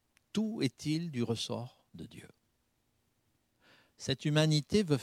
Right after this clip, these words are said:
vivre sans Dieu. Et nous voulons parfois, en tant qu'individu, vivre sans Dieu. « Je veux faire comme je veux. J'ai pas besoin de Dieu. » C'est souvent notre réaction. Et alors, quand, euh, il y a, il y a quelque chose qui nous atteint, de suite, on en veut à Dieu.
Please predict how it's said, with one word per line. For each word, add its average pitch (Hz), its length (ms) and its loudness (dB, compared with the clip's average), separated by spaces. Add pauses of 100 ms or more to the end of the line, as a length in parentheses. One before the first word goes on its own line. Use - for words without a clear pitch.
vivre 156 440 4
sans 196 340 8
Dieu. 104 240 2 (1120)
Et 190 120 10
nous 220 120 10
voulons 226 300 6 (240)
parfois, 214 340 4
en 202 80 6
tant 185 220 6
qu'individu, 202 640 4
vivre 226 360 2
sans 240 240 6
Dieu. « 170 320 2 (520)
Je 139 140 4
veux 170 160 4
faire 165 480 -6
comme 196 340 0
je 117 140 -4
veux. 113 360 -2 (460)
J'ai 127 160 4
pas 180 180 0
besoin 156 300 0
de 127 140 -2
Dieu. » 110 220 -12 (560)
C'est 131 120 -8
souvent 160 260 6
notre 135 300 0
réaction. 147 540 0 (1200)
Et 123 60 2
alors, 190 260 6
quand, 185 320 2
euh, 170 260 8
il 160 60 0
y 160 100 6
a, 139 380 6
il 127 80 -2
y 143 80 4
a 147 300 4
quelque 160 180 2
chose 175 180 2
qui 160 120 0
nous 147 180 4
atteint, 208 320 4
de 190 140 6
suite, 233 300 0
on 170 100 2
en 156 140 6
veut 160 180 4
à 160 100 8
Dieu. 135 260 0